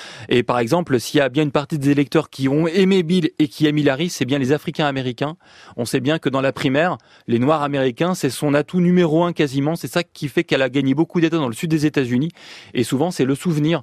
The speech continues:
de Bill Clinton qui a fait beaucoup pour cette minorité et qui, notamment dans cette période, a permis aux Noirs américains d'augmenter leur niveau de vie. Et ça, il y a beaucoup de gens qui s'en souviennent.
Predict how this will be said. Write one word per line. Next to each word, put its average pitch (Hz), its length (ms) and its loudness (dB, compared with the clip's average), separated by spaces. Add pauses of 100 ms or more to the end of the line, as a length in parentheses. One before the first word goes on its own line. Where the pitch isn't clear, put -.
(300)
de 123 140 0
Bill 143 220 -2
Clinton 156 360 0
qui 156 100 -2
a 127 60 0
fait 131 100 -4
beaucoup 170 380 -2
pour 127 180 -6
cette 147 200 -4
minorité 135 500 -2 (260)
et 113 60 -4
qui, 120 100 -12
notamment 131 380 0
dans 143 80 0
cette 113 200 -8
période, 143 440 0 (360)
a 117 120 -2
permis 135 320 0
aux 151 60 0
Noirs 127 160 0
américains 117 380 0
d'augmenter 147 540 0
leur 131 160 2
niveau 131 260 0
de 113 60 -4
vie. 139 140 -4 (240)
Et 110 100 -2
ça, 170 300 0 (100)
il - 60 -4
y - 20 4
a 107 60 0
beaucoup 139 160 0
de 135 140 0
gens 156 100 2
qui - 100 -10
s'en 135 120 -4
souviennent. - 360 -6